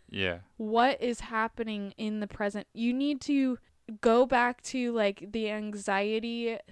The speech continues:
Speaker 2: therapist thoughts. What are you looking at?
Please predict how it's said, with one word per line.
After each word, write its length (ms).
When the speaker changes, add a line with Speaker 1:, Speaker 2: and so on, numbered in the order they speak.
Speaker 2:
therapist 640
thoughts. 540
What 500
are 80
you 220
looking 380
at? 220